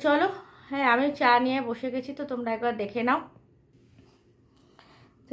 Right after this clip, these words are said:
এই দেখো, চা দুটো বিস্কুট নিয়ে নিয়েছি, চায়ের ওপরে দুটো বিস্কুটকে নিয়ে নিলাম। তো এবার খেয়ে নেবো, এবার রান্না বান্নার দিকে লেগে পড়বো। তো চলো চটপট করে শুরু করে দিই কাজবাজ, নইলে লেট হয়ে যাবে। আজকে আবার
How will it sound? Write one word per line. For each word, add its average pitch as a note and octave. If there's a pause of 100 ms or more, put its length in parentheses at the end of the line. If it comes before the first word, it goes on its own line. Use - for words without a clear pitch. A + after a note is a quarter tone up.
এই B3+
দেখো, B3 (340)
চা A#3+ (240)
দুটো B3+ (100)
বিস্কুট A#3
নিয়ে A3+
নিয়েছি, B3 (140)
চায়ের G3+
ওপরে A3 (100)
দুটো A3+ (100)
বিস্কুটকে G#3+
নিয়ে G3
নিলাম। G#3 (720)
তো - (100)
এবার A#3+ (100)
খেয়ে C4+ (100)
নেবো, C#4+ (300)
এবার B3
রান্না G#3
বান্নার A#3
দিকে B3
লেগে G#3+
পড়বো। G3+ (960)
তো B3 (100)
চলো C4 (120)
চটপট B3 (100)
করে B3 (380)
শুরু B3 (100)
করে B3
দিই B3
কাজবাজ, A3+ (220)
নইলে G#3
লেট G#3+
হয়ে A#3
যাবে। A#3 (100)
আজকে A#3
আবার A3